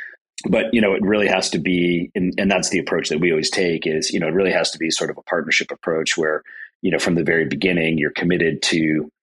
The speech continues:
you know, getting the best, you know, and most efficient capital, you know, to the business. And then, you know, we kinda, you know, work hand in glove to figure out what, what you need and what we need to make, to make that work.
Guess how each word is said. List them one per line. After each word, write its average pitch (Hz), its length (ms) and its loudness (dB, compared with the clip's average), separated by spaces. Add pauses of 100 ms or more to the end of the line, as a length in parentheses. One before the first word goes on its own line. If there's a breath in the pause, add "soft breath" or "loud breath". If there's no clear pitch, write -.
(240 loud breath)
you 92 100 2
know, - 60 2
getting 87 280 0
the 78 60 -2
best, - 500 -2
you 90 100 0
know, 80 140 2
and 82 180 0
most 78 180 0
efficient 78 340 0
capital, 78 640 0
you 87 160 0
know, 71 80 0
to - 100 -6
the 85 80 0
business. 80 640 0
And 85 140 0
then, 76 400 0
you 85 80 -4
know, 73 80 0
we 73 160 0
kinda, 73 460 -2 (280 loud breath)
you 95 60 0
know, 80 80 2
work 82 380 0 (120)
hand 87 200 0
in 73 60 -2
glove 76 420 0
to - 200 -2
figure 73 280 0
out 71 320 0
what, 85 260 -2 (140)
what 87 180 2
you 82 100 0
need 82 280 2
and 76 300 -4 (520 soft breath)
what - 180 0
we 104 160 4
need 82 400 0
to - 100 -4
make, 78 200 -2 (160)
to - 80 -2
make 76 140 -2
that 67 140 0
work. - 240 -4